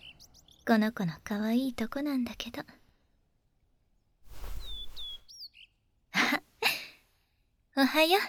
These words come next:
君。やっと起きたんだね。ゆうべは眠れた？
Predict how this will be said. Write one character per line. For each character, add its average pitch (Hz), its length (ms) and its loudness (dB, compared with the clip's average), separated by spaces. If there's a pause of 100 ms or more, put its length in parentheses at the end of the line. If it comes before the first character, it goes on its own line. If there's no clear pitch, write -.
(540)
君。 226 400 4 (1400)
や 208 160 6
っ 175 60 -6 (120)
と 285 220 4
起 - 100 -2
き - 20 -8
た 392 140 8
ん 339 60 4
だ 226 120 6
ね。 262 160 6 (1600)
ゆ 240 220 12
う - 20 6
べ 247 160 4
は 233 100 6
眠 220 240 8
れ 262 120 4
た？ - 100 0